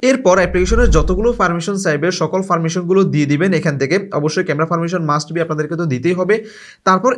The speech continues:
এখান থেকে অ্যাগ্রি করে নেবেন। অ্যাগ্রি করা হয়ে গেলে এখান থেকে দেখতে পারবেন যে sign in with Google, আপনারা এখানে ক্লিক করবেন। এখন আপনার এই ফোনে একটা Gmail দিয়ে আপনি এখান থেকে sign in করে নেবেন।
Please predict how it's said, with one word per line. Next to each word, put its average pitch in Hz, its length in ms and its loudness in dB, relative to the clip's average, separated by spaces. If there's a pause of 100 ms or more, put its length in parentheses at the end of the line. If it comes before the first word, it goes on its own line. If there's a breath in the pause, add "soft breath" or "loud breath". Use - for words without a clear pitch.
(140)
এখান 202 200 2
থেকে 175 160 2 (140)
অ্যাগ্রি 151 340 2
করে 123 180 2
নেবেন। 107 180 -2 (240)
অ্যাগ্রি 156 300 2
করা 226 120 4 (120)
হয়ে 175 240 4
গেলে 180 160 4 (160)
এখান 165 180 0
থেকে 202 180 2
দেখতে 185 200 -2
পারবেন 202 260 0
যে 214 60 2 (140)
sign 214 200 2 (240)
in 180 100 0 (200)
with 175 180 0 (100)
Google, 113 280 0 (200)
আপনারা 127 200 -2
এখানে 175 240 -2
ক্লিক 196 220 0
করবেন। 190 200 0 (540 loud breath)
এখন 202 200 2 (220)
আপনার 247 220 4 (140)
এই 180 120 4
ফোনে 175 180 0 (200)
একটা 202 140 -2 (120)
Gmail 175 280 0
দিয়ে 175 120 2
আপনি 147 160 -2
এখান 156 160 -2
থেকে 175 200 0
sign 156 180 0
in 127 120 -4
করে 117 180 0
নেবেন। 98 180 -4